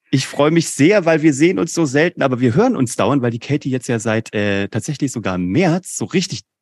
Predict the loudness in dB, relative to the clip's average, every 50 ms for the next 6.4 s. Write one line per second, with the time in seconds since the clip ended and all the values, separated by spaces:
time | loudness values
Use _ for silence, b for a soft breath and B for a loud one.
0 | _ _ -6 -2 0 0 0 0 0 -4 -2 -2 -4 -4 -6 -10 -10 -8 -4 -2
1 | 0 0 0 -2 -4 -6 -4 0 2 2 2 2 0 -2 0 0 0 0 -2 -2
2 | -4 -4 -4 -4 -2 0 0 2 2 0 0 0 2 2 2 0 0 -2 -2 0
3 | 2 0 0 0 _ -2 0 0 0 0 0 -2 -2 -2 -4 -4 -4 -4 -2 0
4 | 0 0 0 0 0 0 0 -2 -4 -6 -6 -4 -6 -4 -2 -2 -4 -4 -4 -6
5 | -4 -4 -4 -4 -2 -4 -4 -4 -4 -4 -6 -8 -8 -6 -6 -6 -6 -6 -6 -6
6 | -4 -2 0 2 2 2 0